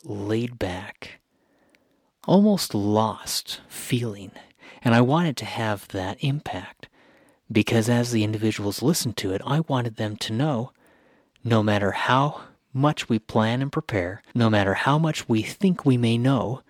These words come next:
sometimes life happens. Sometimes the best intentions, the best plans can fall apart. And we need to be prepared for that. We need to be ready we need to be willing to know that it's okay if we don't have all the answers.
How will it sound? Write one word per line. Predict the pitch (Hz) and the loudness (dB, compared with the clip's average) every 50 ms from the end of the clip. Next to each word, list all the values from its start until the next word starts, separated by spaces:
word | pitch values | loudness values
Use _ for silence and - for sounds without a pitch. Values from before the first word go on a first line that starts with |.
| _ _ _ | _ _ _
sometimes | - - 143 170 180 - - 87 87 - - - - - - _ - | 0 4 6 6 6 4 0 -4 -6 -8 -12 -14 -14 -14 -8 _ 4
life | 107 101 101 101 98 - - | 6 6 6 6 4 0 -6
happens. | - 113 113 - - - - - - - - - _ | -8 -8 -8 -10 -14 -14 -12 -10 -10 -10 -10 -10 _
Sometimes | - - - - 151 160 165 156 - 113 107 - - - - - - - - - | -2 0 4 6 6 4 4 0 -4 -8 -10 -10 -12 -14 -14 -14 -14 -14 -12 -4
the | - 110 107 | 2 2 2
best | 98 95 - 120 131 135 - - - - - | 2 4 4 4 4 2 -2 -10 -10 -6 -4
intentions, | 127 113 101 95 - - 139 135 151 - - - 160 160 156 - | -2 -2 -2 -2 -2 0 2 2 2 0 0 0 0 0 0 0
the | 120 104 | 0 0
best | 92 107 104 104 - - - - | 2 0 -2 -2 -2 -8 -10 -8
plans | - - 131 135 139 139 123 113 113 120 - - - - _ _ _ - | -2 0 2 2 2 0 -2 -6 -10 -10 -10 -10 -10 -10 _ _ _ -8
can | - 110 101 | -4 -4 -4
fall | - - 113 110 110 120 | -2 0 0 0 0 0
apart. | 120 - 135 147 151 - - - - - _ _ - | -2 -2 -2 -2 -2 -4 -8 -14 -20 -20 _ _ 2
And | 131 131 135 131 | 4 6 6 8
we | 185 185 | 6 6
need | 196 190 175 | 6 4 2
to | 180 | 0
be | 135 127 131 135 | 2 2 2 0
prepared | - - 156 - - 170 190 185 - | 0 -4 -8 -6 -2 -2 -2 -2 -2
for | - - 104 | -2 -2 0
that. | 95 87 87 92 104 | 0 0 0 2 4
We | 120 139 | 6 6
need | 151 165 156 151 | 6 6 4 4
to | 131 | 2
be | 117 120 113 | 2 2 -2
ready | 110 104 110 143 165 151 110 - - - - - _ _ - - - | 0 2 2 2 2 2 -2 -6 -10 -16 -20 -20 _ _ -18 -4 4
we | 120 139 160 | 6 6 6
need | 170 170 165 - | 6 4 2 0
to | 147 | 2
be | 127 120 117 | 4 4 4
willing | 117 113 123 170 202 190 156 117 92 87 113 123 - _ _ _ _ _ _ _ _ _ - | 4 6 8 8 8 8 6 2 0 -2 -4 -10 -14 _ _ _ _ _ _ _ _ _ 0
to | - 131 123 | 4 4 6
know | 123 131 135 139 135 | 8 8 8 6 6
that | 117 104 95 90 98 127 - - _ _ _ _ _ _ _ _ _ _ _ - - | 4 2 2 0 0 -4 -8 -12 _ _ _ _ _ _ _ _ _ _ _ -2 0
it's | 170 170 - - 151 | 2 2 2 2 0
okay | 139 - - - - 156 143 | 0 0 -2 -6 -4 -2 -2
if | 107 95 - 117 | -2 -2 0 -2
we | 107 101 | -2 -2
don't | 101 101 104 104 - | -2 -4 -4 -4 -4
have | - 104 98 98 | -4 -4 -2 0
all | 92 92 92 | -2 -2 -2
the | - 92 104 | -6 -8 -10
answers. | 117 120 127 - - - - - - - - | -10 -12 -10 -10 -10 -12 -10 -10 -10 -12 -12